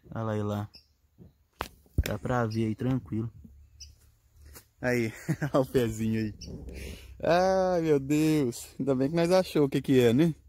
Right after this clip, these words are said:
Eu vou ver qual que é, se um dos produtos que eu tenho aqui faz esse, esse trabalho, digamos assim, né? Pra gente. É, pra poder combater isso aí, senão vai acabar com a roça.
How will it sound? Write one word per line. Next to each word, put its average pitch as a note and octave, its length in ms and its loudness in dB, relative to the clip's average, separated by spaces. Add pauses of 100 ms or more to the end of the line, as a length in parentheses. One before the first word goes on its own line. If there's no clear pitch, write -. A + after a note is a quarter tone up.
(600)
Eu G#2+ 120 -10
vou B2 160 -4
ver A#2+ 220 -2
qual G3+ 400 2
que D3 240 -2
é, D#3+ 220 -2 (280)
se - 380 -10
um B2 220 -2
dos A2 180 -10
produtos A2+ 380 -6
que - 60 -6
eu A2 80 0
tenho G#2 220 -4
aqui A2 180 -8
faz A#2 360 0
esse, G2+ 320 -8 (760)
esse G2+ 200 -8
trabalho, G#2+ 560 2
digamos G#2+ 360 -6
assim, A#2 240 -8
né? D#3+ 220 -4 (480)
Pra G2+ 240 -4
gente. A#2 440 -8 (760)
É, G#2 580 -2 (920)
pra G#2 160 -2
poder A2+ 320 0
combater B2 420 2
isso B2 160 -4
aí, G3 120 0
senão A2 240 -6
vai A2 100 -2
acabar A#2 300 -2
com E3 100 0
a - 20 2
roça. E3 380 -4